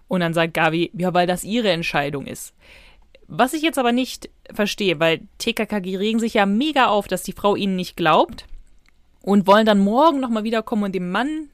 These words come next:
zu warnen, wo ich mir denke, okay, okay, kann, können sie natürlich machen, weil der Mann hat das ja auch gekauft.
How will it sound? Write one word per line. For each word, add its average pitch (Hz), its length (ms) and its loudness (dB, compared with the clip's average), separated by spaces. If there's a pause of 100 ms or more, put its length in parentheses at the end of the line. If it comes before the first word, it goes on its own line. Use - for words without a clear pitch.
(160)
zu 180 220 -10
warnen, 160 460 -2 (760)
wo 196 140 -6
ich 240 100 0
mir 240 120 0
denke, 226 420 -4
okay, - 200 -12 (140)
okay, 214 300 -2
kann, 190 320 -2
können 208 160 -2
sie 185 80 -6
natürlich 180 280 -8
machen, 185 260 0
weil 165 100 -2
der 165 80 -4
Mann 165 420 -4
hat 170 140 -8
das 165 120 -8
ja 147 100 -4
auch 147 100 -8
gekauft. 165 500 -4